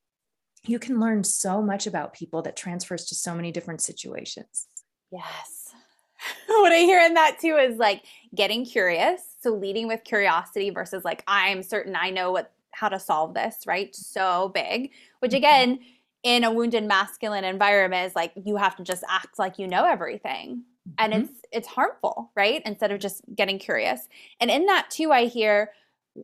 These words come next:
Speaker 2: no matter where you are in your life,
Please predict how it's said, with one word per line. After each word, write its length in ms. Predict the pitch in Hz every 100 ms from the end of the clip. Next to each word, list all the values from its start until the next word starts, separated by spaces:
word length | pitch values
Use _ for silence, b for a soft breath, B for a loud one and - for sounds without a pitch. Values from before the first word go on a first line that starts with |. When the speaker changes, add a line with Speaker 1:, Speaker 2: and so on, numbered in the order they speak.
| _ _ -
Speaker 2:
no 180 | 247 277
matter 320 | 302 359 381
where 240 | 277 247
you 220 | 262 269 262
are 200 | 240 220
in 140 | 202
your 180 | 196 185
life, 460 | 185 - 240 359